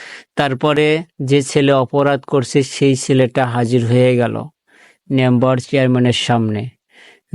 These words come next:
যাই হোক, এখন সেই সব কথা শোনার জন্য যে আসলে ঘটনাটা কতটুকু সত্যি এবং মিথ্যা সেটা মেম্বার চেয়ারম্যান যাচাই করার জন্য ছেলেকে অনেক কিছু জিজ্ঞাসা করতেছে।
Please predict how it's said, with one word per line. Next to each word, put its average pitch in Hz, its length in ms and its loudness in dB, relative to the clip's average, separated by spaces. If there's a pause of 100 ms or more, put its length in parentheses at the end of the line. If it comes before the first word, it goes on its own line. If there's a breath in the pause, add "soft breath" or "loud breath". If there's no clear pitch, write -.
যাই 147 240 0
হোক, 156 320 -2 (120)
এখন 143 340 0
সেই 143 280 -2
সব 143 220 -2 (100)
কথা 139 300 -2
শোনার 131 400 -2
জন্য 127 340 2
যে 131 100 2
আসলে 139 480 0
ঘটনাটা 135 800 0
কতটুকু 131 480 -2
সত্যি 135 680 0
এবং 131 280 2
মিথ্যা 123 680 0 (560 loud breath)
সেটা 147 340 -2
মেম্বার 139 640 2 (480 soft breath)
চেয়ারম্যান 143 680 0
যাচাই 135 380 -2
করার 135 300 -2
জন্য 135 280 0
ছেলেকে 131 520 0
অনেক 127 320 2
কিছু 143 260 0
জিজ্ঞাসা 123 540 0
করতেছে। 135 600 -2